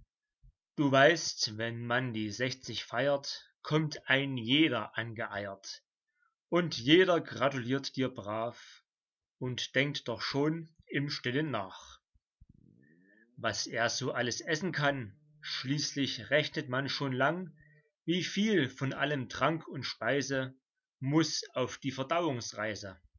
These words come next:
Bis dein Geschenk sich macht bezahlt,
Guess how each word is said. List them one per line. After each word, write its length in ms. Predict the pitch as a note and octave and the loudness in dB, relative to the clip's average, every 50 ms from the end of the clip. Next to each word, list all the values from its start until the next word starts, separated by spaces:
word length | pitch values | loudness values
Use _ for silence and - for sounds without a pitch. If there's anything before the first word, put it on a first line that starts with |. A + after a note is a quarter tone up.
| _ _ _ _ _ _ _ _ _ _ _ _ _ _ _ _ _ _ _ _ _ _ _ _ _ _ | _ _ _ _ _ _ _ _ _ _ _ _ _ _ _ _ _ _ _ _ _ _ _ _ _ _
Bis 280 | - F#3 G#3 G3 - - | 2 2 2 2 4 8
dein 280 | D3+ C#3 D#3 E3+ E3 | 10 10 10 8 6
Geschenk 440 | D#3 D3+ - - C#3 D3 E3 E3 - | 0 -2 0 0 0 0 0 -2 -4
sich 400 | - - - D3+ C#3+ C3 - - | -6 -4 -2 -2 -2 -2 0 0
macht 320 | C3 C#3+ C3+ - - - | 0 0 0 -2 -6 -10
bezahlt, 800 | - C#3 C3 - - G#2+ G#2+ A2 A#2 A#2+ A#2 - - - - - | -10 -8 -8 -6 -6 -6 -4 -4 -4 -6 -6 -8 -10 -12 -12 -14